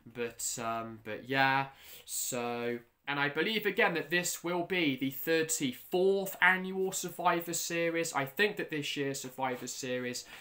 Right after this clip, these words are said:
is the thirty-fourth annual Survivor Series, but it could be, you know, the thirty-fifth annual Survivor Series, 'cause again, I can never quite remember again which one they're on now,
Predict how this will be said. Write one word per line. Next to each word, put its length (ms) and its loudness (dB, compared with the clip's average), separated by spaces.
is 340 2
the 180 -2
thirty-fourth 840 -2
annual 520 -4
Survivor 520 -2
Series, 540 -4
but 140 -8
it 140 -8
could 360 -2
be, 300 -2
you 120 -2
know, 340 0
the 80 -6
thirty-fifth 720 2
annual 460 4
Survivor 560 0
Series, 300 0
'cause 120 -4
again, 240 6
I 100 0
can 180 -2
never 240 8
quite 340 2
remember 480 0
again 380 0
which 360 0
one 220 0
they're 240 -4
on 280 -2
now, 360 -2